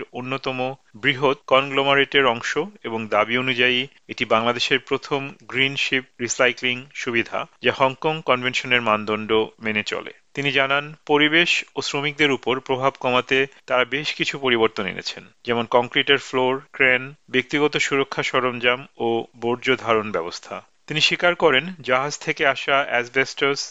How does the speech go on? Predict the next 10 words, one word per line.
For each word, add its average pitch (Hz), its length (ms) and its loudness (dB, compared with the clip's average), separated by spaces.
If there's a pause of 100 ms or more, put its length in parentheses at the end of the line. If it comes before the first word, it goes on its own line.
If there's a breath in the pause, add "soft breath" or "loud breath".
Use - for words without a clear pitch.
বর্জ্য 127 320 2 (220)
দেশে 127 320 2 (200)
নিষ্পত্তি 127 480 -4
করা 120 260 4 (160)
সম্ভব 107 460 -6
নয়, 82 180 -8 (180)
তাই 120 160 4
তা 131 200 0
কংক্রিটে 139 460 -2
ঢেলে 131 300 -2